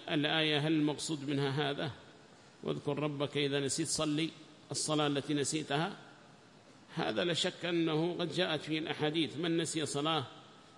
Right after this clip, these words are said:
فلا يتركها فليصليها إذا ذكرها"، فهذا هو وقتها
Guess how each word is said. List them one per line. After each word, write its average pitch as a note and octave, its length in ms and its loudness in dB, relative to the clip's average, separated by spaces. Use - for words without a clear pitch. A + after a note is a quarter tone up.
فلا A#3+ 200 4
يتركها D3+ 480 2
فليصليها G3 680 4
إذا A#3 200 4
ذكرها"، C#3 600 0
فهذا G#3+ 300 4
هو F#3 180 6
وقتها F3 400 0